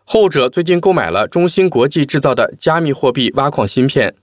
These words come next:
发现其中使用了七纳米技术工艺，这可能被美国政府视为坏消息，因为出于国家安全原因，美国正在试图降低中国制造先进芯片的能力。尽管七纳米加密货币挖矿芯片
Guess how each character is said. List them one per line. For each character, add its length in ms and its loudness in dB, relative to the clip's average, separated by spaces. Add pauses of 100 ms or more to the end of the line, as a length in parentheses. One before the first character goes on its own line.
(320)
发 140 2
现 180 -2
其 140 -4
中 140 2
使 180 -2
用 120 2
了 120 2
七 180 -6
纳 180 2
米 140 -2
技 140 -2
术 120 -4
工 220 0
艺， 200 0 (520)
这 180 2
可 160 -4
能 140 0
被 160 2
美 160 -2
国 120 0
政 200 0
府 240 -2
视 160 0
为 100 2
坏 200 -2
消 200 -2
息， 280 -6 (480)
因 100 2
为 100 2
出 220 -2
于 120 0
国 220 0
家 140 0
安 120 -2
全 200 0
原 180 0
因， 240 0 (300)
美 240 0
国 200 0
正 160 0
在 120 2
试 180 -2
图 160 0
降 240 0
低 200 -2
中 200 2
国 140 0
制 140 -2
造 180 0
先 240 -2
进 120 0
芯 180 0
片 180 2
的 80 0
能 200 0
力。 200 -2 (400)
尽 160 2
管 180 2
七 160 -6
纳 180 2
米 160 -2
加 220 0
密 140 0
货 200 0
币 240 -2
挖 140 0
矿 160 -2
芯 200 0
片 280 0